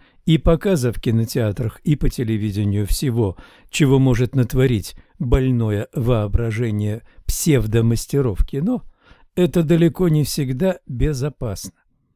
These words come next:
В мире растленном и жестоком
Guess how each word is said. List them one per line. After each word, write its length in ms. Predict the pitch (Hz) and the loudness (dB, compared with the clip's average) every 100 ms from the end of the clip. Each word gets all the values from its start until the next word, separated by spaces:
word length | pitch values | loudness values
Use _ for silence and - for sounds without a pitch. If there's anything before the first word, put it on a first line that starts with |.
| _ - | _ -4
В 180 | 120 117 | 2 4
мире 420 | 151 165 143 - | 6 4 2 0
растленном 840 | 139 127 123 - 131 127 113 113 | 0 0 0 -2 0 2 2 0
и 40 | 113 | 0
жестоком 720 | 110 - - 175 - 98 | -2 -4 -2 -2 -2 -6